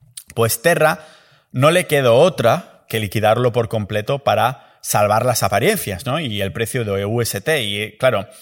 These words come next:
el precio subió como momentáneamente a, a noventa céntimos durante dos segundos, para decirlo así, pero era demasiado poco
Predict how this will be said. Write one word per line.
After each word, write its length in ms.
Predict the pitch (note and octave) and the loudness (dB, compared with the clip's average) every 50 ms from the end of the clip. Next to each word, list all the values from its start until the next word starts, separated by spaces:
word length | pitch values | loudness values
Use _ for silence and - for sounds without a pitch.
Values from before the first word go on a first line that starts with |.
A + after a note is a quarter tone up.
| - - | -6 -4
el 120 | A#2+ A#2 | -4 -2
precio 280 | - C#3 C3+ A#2+ D#3+ D3 | -2 -2 -4 -2 -4 -4
subió 500 | - - C#3+ C#3 C3 C#3 D3 F3 E3+ D#3+ | -2 -2 -2 -2 0 0 2 4 2 2
como 200 | - C3+ B2 A#2+ | 2 -2 -4 -4
momentáneamente 1040 | A#2+ A#2 A#2 A#2 A#2 A#2 A2 - C3 C#3 C3+ C3 C3+ C#3 C#3 C3+ A#2 - G2 - D#2+ | -4 -6 -6 -6 -6 -6 -2 -2 -2 -2 -2 -6 -8 -8 -10 -10 -10 -10 -10 -8 -8
a, 300 | E2 F2+ - - - _ _ _ _ _ _ _ _ - | -8 -8 -10 -12 -16 _ _ _ _ _ _ _ _ -6
a 120 | - A#2 | -4 -2
noventa 340 | A#2 A2+ B2 B2+ A#2+ C3+ B2 | 0 0 0 0 0 0 -2
céntimos 500 | - C3 A#2+ A#2 - B2+ B2+ C#3 C3+ A#2 | -2 -2 -4 -2 -2 -4 -4 -4 -6 -4
durante 420 | A#2 G#2+ G#2 G#2+ F#2+ - G#2+ G2+ | -4 -4 -4 -4 -4 -6 -6 -4
dos 160 | G2 G#2+ G#2+ | -2 -2 -2
segundos, 500 | - - A#2+ A2+ A#2+ B2+ A#2 G#2 A2 A#2 | -2 0 0 2 2 2 0 0 -2 -2
para 160 | - - G#2 G2+ | 0 0 0 0
decirlo 260 | F#2+ G#2+ G2+ A2+ A2 | 0 -2 -4 -2 -2
así, 300 | G2+ - - G#2 A2 - - - - _ _ _ _ _ _ _ | -2 -2 -6 -10 -12 -14 -18 -20 -20 _ _ _ _ _ _ _
pero 160 | - B2 B2+ | -2 2 4
era 80 | B2+ B2+ | 4 4
demasiado 500 | B2 B2 B2+ B2 A#2+ - C#3+ C3+ B2+ A2+ | 4 2 0 0 0 2 4 4 4 4
poco 600 | - B2 A2 - C3 C3+ D3+ - _ _ _ _ | 2 0 0 0 -2 -6 -6 -8 _ _ _ _